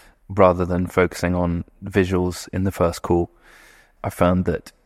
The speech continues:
the client is so excited sometimes to send you, you know, their Pinterest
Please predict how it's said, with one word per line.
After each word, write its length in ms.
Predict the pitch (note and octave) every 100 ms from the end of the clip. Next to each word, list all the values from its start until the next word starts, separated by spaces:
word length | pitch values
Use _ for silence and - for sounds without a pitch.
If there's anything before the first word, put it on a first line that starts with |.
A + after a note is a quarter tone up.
| _ _ _ _ -
the 80 | G#2
client 440 | - G2 F#2 D#2
is 120 | -
so 420 | - - - G2+
excited 520 | F2+ - F2+ F2+ F2 E2+
sometimes 480 | E2 E2 - F2+
to 80 | -
send 480 | - - - F#2+ F2+
you, 260 | F2+ E2+ E2+ _ _ _ _ _ _ _
you 140 | G2 F2+
know, 160 | F2+
their 340 | E2 D#2+ F2+ F2+ _ _
Pinterest 480 | - F#2+ F2 - F2